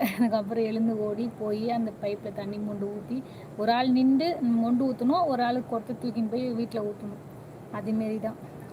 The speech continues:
அப்ப நான் போய், எங்க அம்மா என்ன பண்ணுவாங்க, நான் இறங்கி, பள்ளத்துல இறங்கி தண்ணி மொண்டு ஊத்துவோம், எங்க அம்மா எடுத்துன்னு போய் வீட்ல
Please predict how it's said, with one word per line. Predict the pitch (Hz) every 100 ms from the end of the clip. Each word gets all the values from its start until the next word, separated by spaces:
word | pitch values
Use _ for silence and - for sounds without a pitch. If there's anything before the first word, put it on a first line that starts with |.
| -
அப்ப | 202 196 262
நான் | 262 247
போய், | 247 277
எங்க | 254 240
அம்மா | 226 226 233
என்ன | 233
பண்ணுவாங்க, | 220 220 226 285 - - - -
நான் | 254
இறங்கி, | 247 240 269
பள்ளத்துல | 254 233 240 233 233
இறங்கி | 220 240
தண்ணி | 240 220 233
மொண்டு | 226 220
ஊத்துவோம், | 214 202 247
எங்க | 233 214
அம்மா | 214
எடுத்துன்னு | 214 - 214
போய் | 226
வீட்ல | 226 220